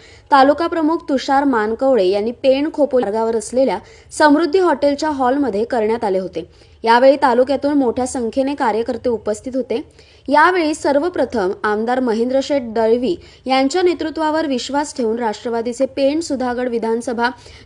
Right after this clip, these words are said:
जिल्हा उपाध्यक्ष प्रमोद मोरे, उभाटा शिवसेनेचे प्रभाग संघटक लहुशेठ पाटील, तसेच लीलाधर पाटील, वनिता पाटील, मनसे शहर सचिव वैशाली शिंदे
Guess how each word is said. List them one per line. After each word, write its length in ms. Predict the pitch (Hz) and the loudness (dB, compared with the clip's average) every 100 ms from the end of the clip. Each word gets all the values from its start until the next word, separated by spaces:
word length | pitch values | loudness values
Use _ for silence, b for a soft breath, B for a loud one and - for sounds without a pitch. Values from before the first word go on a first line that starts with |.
| 220 | 0
जिल्हा 300 | 277 294 359 | 2 4 2
उपाध्यक्ष 580 | 349 277 233 277 - | 2 -2 2 -2 0
प्रमोद 520 | 277 285 277 233 240 226 | -4 -4 -2 -2 -2 -2
मोरे, 320 | 208 196 285 B B B | -2 0 -2 B B B
उभाटा 360 | 254 285 349 349 | 2 2 2 -2
शिवसेनेचे 600 | 330 285 302 294 294 311 | -2 -2 -2 -4 -4 -4
प्रभाग 340 | 294 240 254 | -4 -2 -4
संघटक 500 | - 262 240 269 220 202 | -4 -6 -4 -4 -4 -4
लहुशेठ 480 | 202 220 240 269 | -4 -4 -4 -4
पाटील, 440 | 269 262 277 220 170 B B B | -4 -6 -4 -4 -4 B B B
तसेच 280 | 277 311 320 | -4 -2 -2
लीलाधर 380 | 294 262 262 320 | 0 2 2 0
पाटील, 380 | 320 262 269 294 | 0 -2 -2 -2
वनिता 360 | 254 226 254 | -2 -2 -2
पाटील, 380 | 302 233 196 202 | -2 -2 -2 -4
मनसे 320 | 247 214 214 | -2 -4 -4
शहर 300 | 254 254 240 | -4 -4 -6
सचिव 360 | 254 262 262 262 | -4 -6 -4 -2
वैशाली 380 | 220 - 240 247 | -2 -2 -4 -4
शिंदे 340 | 269 269 214 | -4 -4 -4